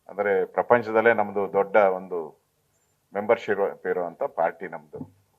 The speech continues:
ನಮಗೂ ಕಾಂಗ್ರೆಸ್ ಅವ್ರಿಗೂ ಡಿಫರೆನ್ಸ್ ಏನು ಅಂತ ಹೇಳಿದ್ರೆ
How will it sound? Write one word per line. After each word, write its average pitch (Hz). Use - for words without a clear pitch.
ನಮಗೂ 160
ಕಾಂಗ್ರೆಸ್ 147
ಅವ್ರಿಗೂ 139
ಡಿಫರೆನ್ಸ್ 127
ಏನು 120
ಅಂತ 110
ಹೇಳಿದ್ರೆ 101